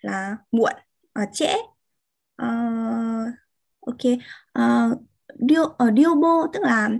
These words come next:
cái người mẹ quản lý ký túc xá đấy ạ. Mọi người không biết từ vựng, từ mới nào, mọi người có thể ghi lại ha. Ờ, à, chưa, chưa xong chị ạ.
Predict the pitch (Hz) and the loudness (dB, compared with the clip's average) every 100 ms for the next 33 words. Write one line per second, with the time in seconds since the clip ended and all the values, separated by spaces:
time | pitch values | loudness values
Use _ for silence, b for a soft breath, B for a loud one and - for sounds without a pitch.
0 | 247 - 269 294 233 220 233 - - 180 | -8 -6 2 4 4 0 -4 -6 -10 -8
1 | 196 240 254 254 311 - 240 247 415 480 | -6 -4 -2 -4 -6 -6 -4 -2 -2 -4
2 | _ _ _ _ _ _ _ _ _ _ | _ _ _ _ _ _ _ _ _ _
3 | B B B 247 240 226 233 285 330 392 | B B B 2 4 2 0 0 0 -2
4 | 247 233 - - 214 202 208 214 208 262 | -8 -8 -8 -4 -2 -2 -2 -2 0 0
5 | 285 220 220 208 202 254 233 202 254 277 | 0 -2 -2 -4 -6 -6 -6 -2 0 0
6 | 247 262 277 B B B B _ - 240 | -2 -2 -2 B B B B _ -6 -2
7 | 240 240 233 233 226 233 _ _ _ _ | 0 0 -2 -2 -4 -8 _ _ _ _
8 | _ _ _ _ _ _ _ _ _ _ | _ _ _ _ _ _ _ _ _ _
9 | _ - 240 - - 294 277 - 311 285 | _ -6 -6 -8 -8 -6 -6 -2 -2 -2
10 | 247 233 | -2 -6